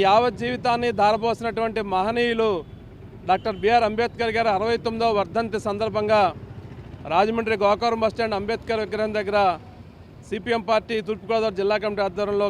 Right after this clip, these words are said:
ఘనమైన నివాళులు అర్పిస్తా ఉన్నాం. భారత రాజ్యాంగ రచన చేసిన సందర్భంలో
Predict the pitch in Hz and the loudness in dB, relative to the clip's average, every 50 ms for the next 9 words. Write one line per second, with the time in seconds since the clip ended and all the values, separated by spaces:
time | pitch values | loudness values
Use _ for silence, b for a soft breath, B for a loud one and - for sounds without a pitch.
0 | 175 175 175 190 202 214 214 208 190 185 185 196 202 202 196 185 160 - 196 - | 0 -2 -2 -2 0 -2 -2 -2 0 0 0 2 2 2 0 -2 -2 -4 -8 -6
1 | - 220 202 202 208 214 226 247 - - - - - - - - - - - - | -2 -2 -2 -2 0 -2 -4 -6 -6 -10 -16 -18 -18 -16 -18 -18 -16 -16 -16 -16
2 | - - - - - - 170 185 220 247 240 247 247 233 220 220 214 185 202 247 | -16 -16 -16 -12 -6 0 4 4 4 4 4 2 4 4 4 4 4 2 4 4
3 | 240 247 247 240 247 226 220 202 190 240 240 240 196 208 226 202 233 233 208 214 | 4 4 2 0 0 2 2 0 0 0 -2 -2 -2 -2 -2 -2 -2 -4 -4 -2
4 | 214 202 208 233 226 202 214 220 214 226 226 | -2 -2 0 0 0 0 0 0 0 2 2